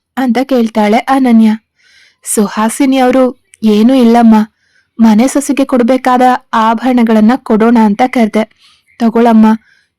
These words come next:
ಇವತ್ತು ವ್ರತದಲ್ಲಿ ಹಾಕೊಳ್ಬೇಕು" ಅಂದಾಗ, "ಅತ್ತೆ,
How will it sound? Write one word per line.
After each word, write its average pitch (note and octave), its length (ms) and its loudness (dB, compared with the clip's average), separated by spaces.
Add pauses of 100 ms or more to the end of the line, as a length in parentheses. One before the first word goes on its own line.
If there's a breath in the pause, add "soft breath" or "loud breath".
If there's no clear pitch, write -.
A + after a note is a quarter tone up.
ಇವತ್ತು D4 320 0
ವ್ರತದಲ್ಲಿ A#3 540 0
ಹಾಕೊಳ್ಬೇಕು" B3+ 760 -2
ಅಂದಾಗ, A3 340 2 (580)
"ಅತ್ತೆ, A#3 600 -2